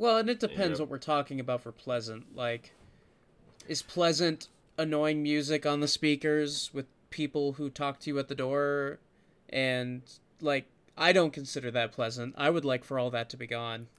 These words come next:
Speaker 2: Really? <laughs> That's very interesting 'cause, uh, like I said, my wife absolutely adores that stuff.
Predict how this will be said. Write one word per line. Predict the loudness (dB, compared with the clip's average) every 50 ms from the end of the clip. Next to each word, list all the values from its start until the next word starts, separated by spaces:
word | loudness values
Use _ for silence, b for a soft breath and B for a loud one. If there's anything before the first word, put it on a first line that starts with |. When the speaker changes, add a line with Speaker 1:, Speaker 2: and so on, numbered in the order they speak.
| _ _
Speaker 2:
Really? | 0 2 4 4 6 6 6 6 6 4 0 -2 -6 -12 -18
<laughs> | -16
That's | -12 -4 0 2 2 2 2 2 2 2 2 2 0 2 4 2 2 2 0 -4 -8 -8 -6 -6 -6 -6 -2
very | 0 0 0 2 0
interesting | 0 0 -2 -4 -4 -4 -4 -4 -4 -6 -8
'cause, | -10 -10 -10 -12 B B B -12 B B B B B B B -10
uh, | -6 -4 -2 0 0 0 0 0
like | -2 -4 -4
I |
said, | -2 -4 -4 -2
my | 0 2
wife | 2 2 2 2 0 -4 -8 -14 -20 _ -20 -20 -20 -20 -12 -12
absolutely | -12 -10 -10 -10 -8 -6 -6
adores | -4 -2 -2 -2 -4 -4
that | -8 -10 -10
stuff. | -10 -10 -10 -10